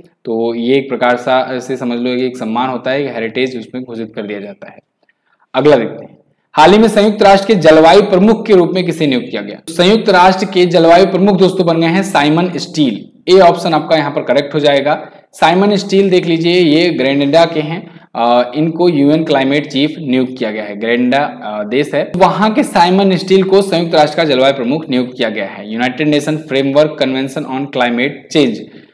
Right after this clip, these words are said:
तो इसके द्वारा इनको नियुक्त किया गया है। Clear है? अगर यूएनओ के बारे में बात करेंगे तो यूएनओ की स्थापना दोस्तों चौबीस अक्टूबर उन्नीस सौ पैंतालीस को हुई थी और इसी वजह से चौबीस अक्टूबर को मनाया जाता है यूएनओ डे।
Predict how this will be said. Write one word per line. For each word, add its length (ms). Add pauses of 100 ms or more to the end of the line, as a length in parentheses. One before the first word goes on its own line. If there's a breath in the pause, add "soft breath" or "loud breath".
(100)
तो 140
इसके 360
द्वारा 420
इनको 220
नियुक्त 360
किया 120
गया 160
है। 160 (400)
Clear 260
है? 340 (160)
अगर 200
यूएनओ 440
के 80
बारे 180
में 80
बात 200
करेंगे 360
तो 340
यूएनओ 520
की 220
स्थापना 420
दोस्तों 280
चौबीस 420
अक्टूबर 360
उन्नीस 280
सौ 60
पैंतालीस 440
को 100
हुई 120
थी 380 (120)
और 140
इसी 260
वजह 100
से 120
चौबीस 340
अक्टूबर 320
को 100
मनाया 240
जाता 240
है 240
यूएनओ 420
डे। 400